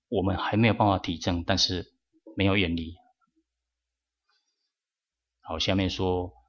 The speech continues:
但是虽然缘起法不远离我们哦，但是我们会怎样？会颠倒，会拘闭，会有局限。那莫名其妙哈，这个莫名其妙，它的本来意思是什么呢？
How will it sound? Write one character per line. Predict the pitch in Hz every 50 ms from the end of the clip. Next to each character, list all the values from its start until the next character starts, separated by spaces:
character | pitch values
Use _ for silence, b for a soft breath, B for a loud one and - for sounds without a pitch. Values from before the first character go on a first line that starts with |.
| _ _ _ _ _ _ _ _ _ _ _ _ _ _ _ _ _ _
但 | 165 160
是 | 143 147 151 147 147 143 147 - - - - _ _ _ _ _ _ _ _ _
虽 | - - - - 180 180 180
然 | - 117 113 127
缘 | 127 117 117 131
起 | 127 - - 123 123 127
法 | 123 - 107 92 87 90 - -
不 | - 151
远 | 113 120 110 98 90 92
离 | 92 95 110
我 | 104 92 87
们 | 87 87 87
哦， | 87 85 87 90 - - _ _
但 | - 131 127
是 | - 139
我 | 117 98
们 | 95 98
会 | 107 113 104
怎 | 95 90
样？ | 87 90 90 - - _ _ _ _ _ _ _
会 | _ - -
颠 | - - - 113 98 101 98
倒， | - - 80 82
会 | - - 104 90
拘 | - - - 101 95
闭， | 92 - 95 87 85
会 | - 120 107
有 | 90
局 | 82 - - 90
限。 | 85 - 107 92 - - - _ - - - - _ _ - _ _ _ _ _ _ _ _ _ _ _ _ _ _ _ - - _ _
那 | - 104 101 95 92 98 98 101 101 - - - _
莫 | - 123 123
名 | 110 98 101
其 | 95 - 90
妙 | 92 104 110 98
哈， | - 90 98 95 87 - _ _ _ _
这 | - 113
个 |
莫 | 110 120 123
名 | 110 101 98
其 | - 104
妙， | 101 107 110 101 98 - - - _ _ _ _ _ _ _ _ _ _ _
它 | - 113
的 | 107 113 104 - - - _
本 | - 104 92
来 | 90 90
意 | 104 123 117 101
思 | - - - 95 90
是 | - 107
什 | 90 92
么 | 87 87
呢？ | 85 85 85 -